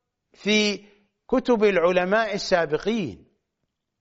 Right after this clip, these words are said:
المرتضى، السيد المرتضى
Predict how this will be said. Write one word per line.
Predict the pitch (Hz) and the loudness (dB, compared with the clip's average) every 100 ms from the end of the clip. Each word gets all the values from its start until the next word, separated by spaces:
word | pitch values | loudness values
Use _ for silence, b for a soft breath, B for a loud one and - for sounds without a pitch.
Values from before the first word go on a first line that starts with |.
| _ _ _ _ _ _ _ _ _ _ _ _ _ _ _ _ _ _ _ _ _ _ _ _ _ _ _ _ _ _ _ _ _ _ _ _ _ - | _ _ _ _ _ _ _ _ _ _ _ _ _ _ _ _ _ _ _ _ _ _ _ _ _ _ _ _ _ _ _ _ _ _ _ _ _ -4
المرتضى، | 147 165 262 294 214 185 151 160 - 131 | -2 0 -2 0 -2 0 0 -2 -6 -10
السيد | - 202 208 175 | -4 -2 -2 -2
المرتضى | 156 214 226 226 214 220 | 0 -2 0 0 2 0